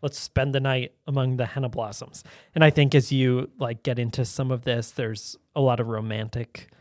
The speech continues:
language once again. And once again, in chapter eight, verse four, she tells the, the women of the harem, "I'm not gonna listen to you." So then we get to chapter eight, verse five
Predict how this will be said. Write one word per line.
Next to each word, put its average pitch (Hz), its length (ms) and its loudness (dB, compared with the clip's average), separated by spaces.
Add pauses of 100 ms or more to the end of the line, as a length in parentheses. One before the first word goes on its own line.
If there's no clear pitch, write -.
(280)
language 123 520 0
once 139 200 2
again. 151 440 2 (420)
And 127 160 0
once 135 200 2
again, 143 280 4
in 127 100 -2
chapter 139 320 -4
eight, 131 180 -4
verse 135 200 -6
four, 147 340 2
she 120 380 -4
tells - 400 -6
the, 127 340 -2 (120)
the 123 400 -4
women 139 300 -2
of 127 80 -4
the 135 80 0
harem, 156 460 -4 (160)
"I'm 127 120 -6
not 120 220 -6
gonna 131 180 -4
listen 120 320 -6
to 170 100 -16
you." 156 200 -16 (1400)
So - 140 2
then 208 160 8
we 220 100 6
get 175 180 4
to 151 80 -2
chapter 143 540 0
eight, 143 300 0 (140)
verse 123 340 -4
five 127 600 -6